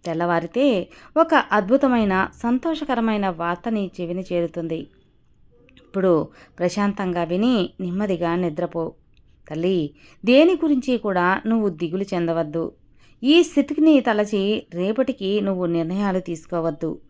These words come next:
రేపటికి స్థితి మారవచ్చు కదా. కాలం, సమయం, నేరం అనేది ఎప్పుడైనా కూడా మారుతుంది. ఈ రాత్రికి,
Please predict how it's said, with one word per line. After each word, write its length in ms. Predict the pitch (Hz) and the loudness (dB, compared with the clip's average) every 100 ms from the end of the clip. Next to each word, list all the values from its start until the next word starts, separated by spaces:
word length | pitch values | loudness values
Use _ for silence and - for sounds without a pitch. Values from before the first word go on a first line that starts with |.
| - - - | -20 -20 -6
రేపటికి 440 | 160 175 196 196 208 | 0 2 0 -4 -8
స్థితి 320 | - 175 226 208 170 160 | -6 -6 -2 0 0 0
మారవచ్చు 440 | 160 190 202 208 202 | 0 0 -2 -2 -4
కదా. 180 | 190 285 349 _ _ _ _ | 0 0 -2 _ _ _ _
కాలం, 380 | 180 170 170 175 170 | -2 0 0 -2 -2
సమయం, 380 | 175 175 180 175 175 | -4 -2 -2 -2 -2
నేరం 320 | 185 208 220 | 0 0 0
అనేది 320 | 214 190 185 247 202 - - | 2 -2 -2 -4 -4 -6 -8
ఎప్పుడైనా 440 | 247 - 339 320 - 202 | -6 -2 2 2 2 0
కూడా 200 | 185 190 220 | 0 2 2
మారుతుంది. 540 | 185 160 165 165 160 160 - _ _ - _ | 0 -2 -6 -8 -6 -6 -8 _ _ -20 _
ఈ 120 | 226 269 | 2 4
రాత్రికి, 580 | 262 247 247 277 277 | 4 0 0 -4 -2